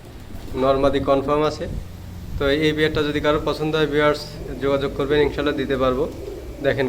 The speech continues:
ক-, স্টার্টিং পজিশনগুলো আজকে দেখলে আসলে সবারই পছন্দ হবে ইনশাআল্লাহ, আমার কাছে মনে হয়। আর এই ধরনের র ব্লাড লাইন খুব কম লোকই আছে যারা দেখাবে আপনাদের। তো দেখেন মাশাআল্লাহ কোয়ালিটিটা দেখেন, দুটোটার কিন্তু চট একদম বুক পর্যন্ত নেমে যাবে, নিউ অ্যাডাল্ট কবুতর।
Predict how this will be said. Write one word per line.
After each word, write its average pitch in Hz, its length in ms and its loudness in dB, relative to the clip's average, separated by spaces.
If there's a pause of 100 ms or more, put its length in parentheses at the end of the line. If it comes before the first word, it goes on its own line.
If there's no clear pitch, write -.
ক-, 147 300 4
স্টার্টিং 180 400 4
পজিশনগুলো 175 580 0
আজকে 156 260 2
দেখলে 151 320 0
আসলে 156 240 -2
সবারই 139 360 0
পছন্দ 139 340 0
হবে 143 200 0
ইনশাআল্লাহ, 139 420 -2 (400)
আমার 135 200 2
কাছে 135 220 0
মনে 131 220 2
হয়। 143 160 0 (420)
আর 127 380 4
এই 151 180 2
ধরনের 151 400 6
র 143 140 8
ব্লাড 147 280 4
লাইন 156 260 4 (100)
খুব 151 240 0
কম 135 200 4
লোকই 135 260 0
আছে 147 200 0
যারা 139 200 4
দেখাবে 135 420 2
আপনাদের। 143 380 -2 (720)
তো 139 60 -6
দেখেন 139 280 4
মাশাআল্লাহ 143 440 4
কোয়ালিটিটা 143 460 4
দেখেন, 147 340 0 (220)
দুটোটার 143 340 4
কিন্তু 156 240 0
চট 143 360 4
একদম 143 360 4
বুক 139 220 2
পর্যন্ত 143 260 0
নেমে 135 260 2
যাবে, 147 240 4 (680)
নিউ 139 180 6
অ্যাডাল্ট 147 340 4
কবুতর। 143 340 0